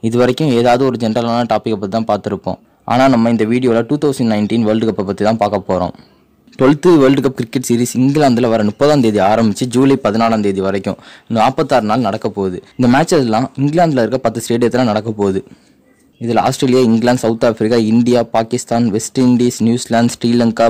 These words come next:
பங்களாதேஷ் and Afghanistan மாதிரியான பத்து teams participate பண்ண போறாங்க. இதுல ஒவ்வொரு டீமும் மத்த டீமோட ஒவ்வொரு time மோதுவாங்க.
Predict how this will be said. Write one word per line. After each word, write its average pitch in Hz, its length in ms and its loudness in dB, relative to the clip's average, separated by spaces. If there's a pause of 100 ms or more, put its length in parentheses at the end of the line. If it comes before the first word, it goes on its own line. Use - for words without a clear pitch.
பங்களாதேஷ் 113 680 0 (440)
and 117 160 2
Afghanistan 123 540 2
மாதிரியான 107 320 -2
பத்து 110 320 -6
teams 117 180 -2 (100)
participate 110 340 -2
பண்ண 101 160 -2
போறாங்க. 95 440 -2 (280)
இதுல 120 100 2
ஒவ்வொரு 131 340 2
டீமும் 151 120 2
மத்த 117 200 0
டீமோட 120 260 2
ஒவ்வொரு 117 280 4
time 117 220 2
மோதுவாங்க. 107 460 0